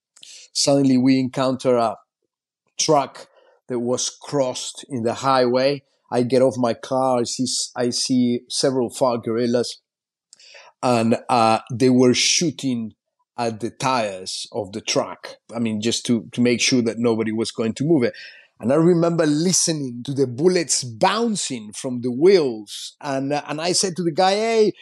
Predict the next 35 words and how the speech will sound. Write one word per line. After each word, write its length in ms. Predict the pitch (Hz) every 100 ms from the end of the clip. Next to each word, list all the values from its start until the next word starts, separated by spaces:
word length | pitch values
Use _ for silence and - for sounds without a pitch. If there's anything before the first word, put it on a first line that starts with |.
| -
what 180 | - 202
are 40 | 208
you 240 | 208 180
doing? 480 | 247 247 240 220 190
You 80 | 202
know, 160 | 220
you're 160 | 208 196
gonna 180 | 214 208
hit 320 | - 233 170
someone." 640 | - 233 226 214 202 180 - - _ _ _ -
And 260 | 131 127
suddenly, 640 | - - 190 185 190 180
while 200 | 170 156
I 120 | 147 151
was 240 | 151 -
talking 380 | - 151 156 139
to 120 | 131
them, 380 | 131 147 165 - _ 165 - _ _
two 300 | - 170 160
Black 360 | 123 139 139 123
Hawks 540 | - - 139 123 -
helicopters 960 | - 139 127 - 131 110 - 117 98 - - _ _ -
appeared 640 | 107 - 135 123 117 113
on 160 | 107
top 220 | 98 139 107
of 120 | 92
us. 480 | 95 78 - - - _ - - - -
It 40 |
was 140 | 156 135
the 80 |
first 260 | 139 175 170
time 140 | 175
in 160 | 175 156
my 200 | 139 131
life 540 | 131 156 156 127 135